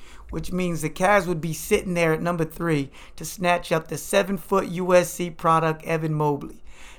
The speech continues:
This kid was two-time California Gatorade Player of the Year, a feat only accomplished by N B A champion Jrue Holiday. This kid was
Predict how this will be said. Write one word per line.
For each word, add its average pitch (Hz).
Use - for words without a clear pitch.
This 208
kid 196
was 156
two-time 196
California 175
Gatorade 160
Player 160
of 147
the 147
Year, 147
a 156
feat 220
only 185
accomplished 175
by 170
N 185
B 180
A 170
champion 170
Jrue 160
Holiday. 156
This 233
kid 214
was 156